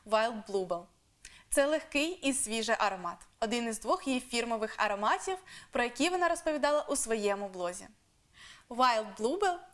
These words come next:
це легкість і свіжість без зайвого пафосу. Пахне так, ніби ви щойно вийшли з душу, одягли білу футболку, джинси і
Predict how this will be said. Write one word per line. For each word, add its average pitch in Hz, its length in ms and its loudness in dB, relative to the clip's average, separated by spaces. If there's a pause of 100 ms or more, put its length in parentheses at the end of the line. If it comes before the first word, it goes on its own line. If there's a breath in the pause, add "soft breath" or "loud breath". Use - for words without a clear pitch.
(140)
це 247 160 0
легкість 240 640 0
і 254 40 -6
свіжість 208 480 -6
без 208 180 -2
зайвого 190 380 -4
пафосу. 196 560 -10 (420 loud breath)
Пахне 294 380 2
так, 330 540 0
ніби 320 300 -2
ви 247 160 0
щойно 311 440 0
вийшли 240 360 -4
з 214 80 -10
душу, 214 380 -8 (340 loud breath)
одягли 240 420 0
білу 233 380 0
футболку, 294 720 -2
джинси 262 580 -4
і 359 140 2